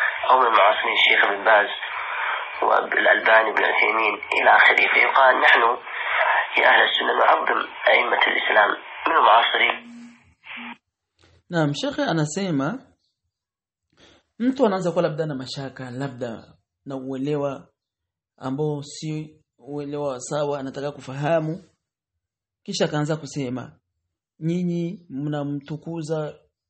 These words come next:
Speaker 2: Sheikhul Islam Ibn Taymiyyah, nyinyi mnamtukuza Imam Ahmad, nyinyi mnamtukuza Imam Muhammad ibn Abdul Wahhab,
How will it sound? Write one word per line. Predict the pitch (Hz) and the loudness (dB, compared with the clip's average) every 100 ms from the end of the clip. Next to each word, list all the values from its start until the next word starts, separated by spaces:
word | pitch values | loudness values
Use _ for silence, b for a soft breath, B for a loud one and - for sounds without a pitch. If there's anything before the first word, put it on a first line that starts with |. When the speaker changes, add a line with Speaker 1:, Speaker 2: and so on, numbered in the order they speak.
| _ | _
Speaker 2:
Sheikhul | - 156 156 139 | -10 -6 -6 -6
Islam | 131 135 147 147 | -8 -8 -8 -6
Ibn | 131 | -8
Taymiyyah, | 135 127 131 147 135 143 - _ _ _ _ - | -10 -8 -6 -6 -8 -10 -16 _ _ _ _ -10
nyinyi | 160 165 | -6 -2
mnamtukuza | 151 143 143 143 156 151 | -2 -4 -8 -12 -8 -8
Imam | 139 135 139 | -6 -6 -8
Ahmad, | 131 151 131 135 139 _ _ _ - | -10 -10 -8 -8 -8 _ _ _ -10
nyinyi | 160 | -6
mnamtukuza | 156 147 147 143 156 151 | -4 -6 -10 -12 -8 -8
Imam | 135 139 143 | -8 -8 -8
Muhammad | 147 139 - 156 147 139 135 131 139 135 - | -8 -10 -10 -10 -10 -12 -16 -14 -14 -14 -16
ibn | 143 147 | -14 -12
Abdul | 135 143 | -12 -12
Wahhab, | 135 147 143 | -8 -4 -4